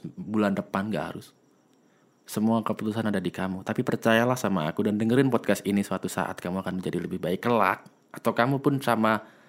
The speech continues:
siapapun itu, dengerin podcast ini ya. Besok suatu saat nanti.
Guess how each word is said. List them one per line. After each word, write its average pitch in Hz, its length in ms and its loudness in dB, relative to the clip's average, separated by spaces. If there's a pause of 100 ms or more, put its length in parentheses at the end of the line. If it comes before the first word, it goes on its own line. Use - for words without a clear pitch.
(600)
siapapun 190 420 4
itu, 131 320 2 (240)
dengerin 123 300 6
podcast 104 260 0
ini 82 240 -4
ya. 78 80 -12 (160)
Besok 95 400 0 (160)
suatu 80 180 -6
saat - 240 -8
nanti. 78 300 -10